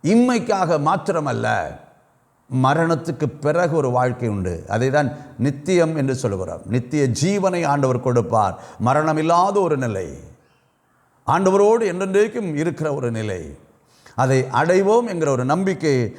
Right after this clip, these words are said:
நமக்கு இந்த உலகத்திலே உருவாகணும். அப்ப மூன்றாவது அவர் சொன்னது,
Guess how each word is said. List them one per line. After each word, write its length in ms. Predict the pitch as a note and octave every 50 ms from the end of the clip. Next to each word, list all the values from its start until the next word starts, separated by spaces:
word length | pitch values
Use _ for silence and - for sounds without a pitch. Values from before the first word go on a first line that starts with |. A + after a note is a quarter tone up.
| - - -
நமக்கு 300 | C#3+ D3 D3 D3 C#3+ C3
இந்த 160 | A#2+ A#2+ A2+
உலகத்திலே 480 | A#2 C3 C#3+ C#3 D3 A#2+ - C3 B2+
உருவாகணும். 720 | C3 B2+ G#2+ G2+ G#2 G#2 F#2+ F#2+ F2 F2+ - - - - - - _ _ _ _ _ _ _ _ _ _ _ _ _ _ _ _ _ _ _ - -
அப்ப 160 | - F#2+ G#2+
மூன்றாவது 720 | G#2 A#2 D#3+ G#3+ A#3+ A#3+ A#3 A3 G#3+ G#3 G3 F#3+ G3 F3+
அவர் 240 | D3 C3+ C#3 B2+ C3+
சொன்னது, 640 | - E3 E3 D#3 C#3+ B2 A#2+ A#2+ A2 G#2 - - -